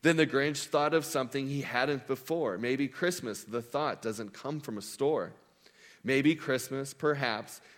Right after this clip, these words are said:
means a little bit more." And what happened then? Well, in Whoville, they say that the Grinch's small heart grew three sizes that day.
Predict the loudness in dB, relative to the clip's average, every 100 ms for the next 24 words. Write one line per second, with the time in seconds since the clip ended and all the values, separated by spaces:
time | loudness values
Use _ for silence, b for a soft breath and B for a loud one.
0 | -8 -6 -4 -2 0 -2 -2 -4 -2 -2
1 | -4 -10 -20 _ _ _ B B B B
2 | B -4 0 2 2 2 2 2 2 0
3 | -2 0 -2 -6 -12 b b b _ 2
4 | 4 4 -2 -6 -8 -6 0 2 2 -2
5 | -4 -2 0 0 0 -2 -2 -4 -4 -6
6 | -4 -6 -8 -6 -6 -6 -2 0 0 -2
7 | -6 -6 -6 -10 -10 -8 -4 -4 -4 -6
8 | -4 -4 -4 -4 -4 -4 -6